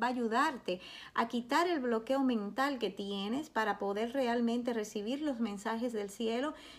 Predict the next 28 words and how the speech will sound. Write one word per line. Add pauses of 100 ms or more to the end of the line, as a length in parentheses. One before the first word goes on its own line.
y
poder
definitivamente (380)
tomar
la
mejor
decisión (800)
en
tu
vida. (600)
Vamos
a
ver,
Libra, (1200)
con
el
oráculo
de (500)
John (100)
Holland,
a
ver (240)
qué (320)
otro
consejo
nos
puede
dar.